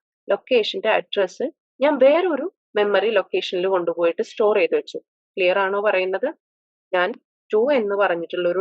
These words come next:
ഡാറ്റ, അല്ലെങ്കിൽ എ എന്ന് എടുക്കാം, എ എന്ന് പറഞ്ഞിട്ടുള്ള ഒരു ഡാറ്റ ഹൺഡ്രഡ് എന്ന് പറഞ്ഞ ലൊക്കേഷനിൽ കൊണ്ടുപോയി സ്റ്റോർ ചെയ്ത് വെച്ചു. ആ ലൊക്കേഷന്റെ അഡ്രസ് ആണല്ലോ ഹൺഡ്രഡ്. ആ ഹൺഡ്രഡ് എന്ന് പറഞ്ഞിട്ടുള്ള അഡ്രസ് ഞാൻ എന്ത് ചെയ്തു? വേറെ ഒരു വൺ നോട്ട് ടു,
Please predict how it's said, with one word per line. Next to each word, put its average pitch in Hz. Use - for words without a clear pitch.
ഡാറ്റ, 156
അല്ലെങ്കിൽ 302
എ 370
എന്ന് 214
എടുക്കാം, -
എ 233
എന്ന് 226
പറഞ്ഞിട്ടുള്ള 170
ഒരു 175
ഡാറ്റ 165
ഹൺഡ്രഡ് 285
എന്ന് 220
പറഞ്ഞ 175
ലൊക്കേഷനിൽ 185
കൊണ്ടുപോയി 165
സ്റ്റോർ 165
ചെയ്ത് 160
വെച്ചു. 180
ആ 214
ലൊക്കേഷന്റെ 233
അഡ്രസ് 233
ആണല്ലോ 240
ഹൺഡ്രഡ്. 180
ആ 277
ഹൺഡ്രഡ് 277
എന്ന് 302
പറഞ്ഞിട്ടുള്ള 202
അഡ്രസ് 208
ഞാൻ 190
എന്ത് 180
ചെയ്തു? 165
വേറെ 311
ഒരു 185
വൺ 233
നോട്ട് 277
ടു, -